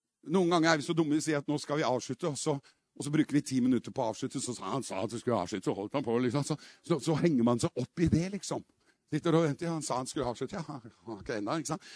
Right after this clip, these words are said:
Hvis du detter av, men da, ja. Så da blir det feil fokus, og derfor så sier vi, vi begynner å avslutte. Men en avslutning for evangelist, den kan ta flere timer, altså, bare så du vet det. Halleluja. Paulus, hvis du er apostel, så bruker du, kan du bruke helt til midnatt,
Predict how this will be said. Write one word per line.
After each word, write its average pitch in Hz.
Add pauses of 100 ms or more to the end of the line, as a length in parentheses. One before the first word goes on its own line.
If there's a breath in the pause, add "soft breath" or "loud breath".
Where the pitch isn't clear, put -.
(140 loud breath)
Hvis 135
du 160
detter 143
av, 131
men 135
da, 123 (720 soft breath)
ja. 127 (400)
Så 151
da 147
blir 156
det 147
feil 147
fokus, -
og 123
derfor 151
så 165
sier 143
vi, 139 (200 soft breath)
vi 147
begynner 175 (180)
å 135
avslutte. - (640 soft breath)
Men 143
en 160
avslutning 151
for 143
evangelist, 139
den 131
kan 151
ta 143
flere 135
timer, 151
altså, 117
bare 120
så 135
du 131
vet 120
det. 139 (560)
Halleluja. 127 (380 soft breath)
Paulus, 156
hvis 160
du 185
er 165
apostel, 160
så 165
bruker 147
du, 151
kan 160
du 156
bruke 151 (400 loud breath)
helt 135
til 160
midnatt, 156